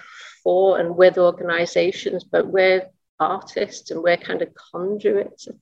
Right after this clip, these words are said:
And we have found a way of bringing people together who would never normally have any kind of social interaction because their paths, their lives are just so very different.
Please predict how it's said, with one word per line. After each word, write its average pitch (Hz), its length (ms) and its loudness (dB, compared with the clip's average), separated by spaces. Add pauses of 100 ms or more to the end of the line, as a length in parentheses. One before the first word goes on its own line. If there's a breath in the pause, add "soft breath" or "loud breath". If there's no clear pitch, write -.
(460)
And 185 180 0
we 208 380 4 (420)
have 220 220 -2
found 190 420 2
a 185 60 0
way 185 260 4
of 180 60 -2 (120)
bringing 190 560 4 (120)
people 220 280 2
together 185 460 0
who 180 180 -4
would 175 100 -4
never 185 440 -2
normally 180 760 0 (280 soft breath)
have 185 140 0
any 196 160 4
kind 175 260 -6
of 170 60 -8
social 180 480 0
interaction - 800 -2
because - 280 -8
their 170 120 -2
paths, - 520 -6
their 170 140 -2
lives 170 340 2
are 180 100 -10
just - 260 -16
so 180 180 -2
very 165 240 -4
different. - 640 -6